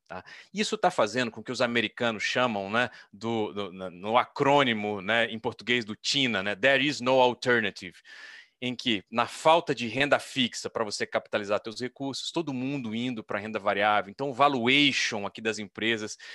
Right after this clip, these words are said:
ele tá inflado no mundo inteiro. Isso fez com que a gente tivesse, não só no Brasil, mas também no exterior, um grande número de I P Os. A Flávia conhece esses números aqui de cor, até peço que se eu estiver cometendo algum equívoco, ah, mas ela citou, é,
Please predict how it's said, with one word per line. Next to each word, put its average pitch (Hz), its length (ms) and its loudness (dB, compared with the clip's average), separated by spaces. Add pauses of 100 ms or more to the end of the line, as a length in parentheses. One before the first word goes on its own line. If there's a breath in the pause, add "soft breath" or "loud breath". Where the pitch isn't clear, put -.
(140 loud breath)
ele 123 140 -6
tá 131 180 2
inflado 123 640 4
no 117 80 -4
mundo 110 240 -6
inteiro. 120 420 -2 (360 soft breath)
Isso 226 220 -8
fez 151 360 2
com 160 100 -12
que 151 80 -4
a 139 40 -4
gente 135 200 -8
tivesse, 117 580 2
não 147 160 -4
só 127 240 -6
no 120 80 -6
Brasil, 123 600 -2 (240 loud breath)
mas 151 200 2
também 120 360 -2
no 131 60 -4
exterior, 113 480 -4
um 123 100 -6
grande 120 500 -2
número 110 340 -6
de 98 80 -6
I 113 80 0
P 117 140 -12
Os. 90 260 -10
A - 40 -20
Flávia 107 280 -4
conhece 104 320 -8
esses 101 220 -10
números 101 340 -10
aqui 95 200 -12
de 107 100 -16
cor, 117 320 0 (300 loud breath)
até - 100 -6
peço 117 320 0
que - 80 -18
se - 40 -8
eu - 20 -8
estiver 107 240 -4
cometendo 107 400 -8
algum 104 200 -6
equívoco, 123 560 -4 (320 loud breath)
ah, 104 240 2 (140 loud breath)
mas 120 140 -2
ela 156 140 4
citou, 117 580 -2
é, 107 260 2